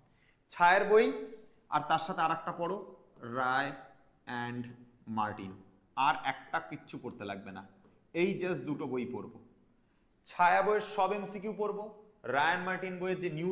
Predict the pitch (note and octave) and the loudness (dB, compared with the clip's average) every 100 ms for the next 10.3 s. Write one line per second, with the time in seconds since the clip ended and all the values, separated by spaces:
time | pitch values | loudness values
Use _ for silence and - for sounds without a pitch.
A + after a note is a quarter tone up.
0 | F#3 F3+ F#3 F#3 F#3+ F#3 F#3 F#3 F3+ F3+ | 0 0 -2 -4 0 2 2 2 0 -2
1 | F#3+ F3+ - - - - C#3+ C#3+ D#3 D3 | -4 -10 -16 -20 -20 -4 -4 -2 -6 -6
2 | - C3+ D3+ - - - G2+ F#2 - _ | -6 -6 -8 -8 -10 -12 -14 -14 -20 _
3 | _ _ _ _ _ _ - - D#3+ F3+ | _ _ _ _ _ _ -12 2 4 6
4 | G#3+ G#3+ A3 G#3+ G3+ G#3+ A3 A#3+ A#3+ - | 4 2 2 2 0 -4 -4 -6 -8 -2
5 | C#3+ D3+ D3+ D3 C#3 B2+ A#2 G#2+ G2+ G2+ | 0 0 -2 -6 -6 -6 -6 -6 -10 -12
6 | G2+ G2 - - D3 D3 D#3 C#3+ A2 F2 | -14 -16 -20 -8 -8 -6 -10 -6 -6 -6
7 | F#2+ - - _ _ - D3+ C#3 D#3 F#3 | -14 -16 -20 _ _ -6 -4 -2 -2 0
8 | F#3 F3+ F3 F#3+ F3+ F3+ F3+ A3 - - | 0 0 -4 -4 -4 -4 -6 -14 -16 -14
9 | - - - - - _ _ _ _ _ | -12 -10 -12 -14 -18 _ _ _ _ _
10 | _ - | _ 0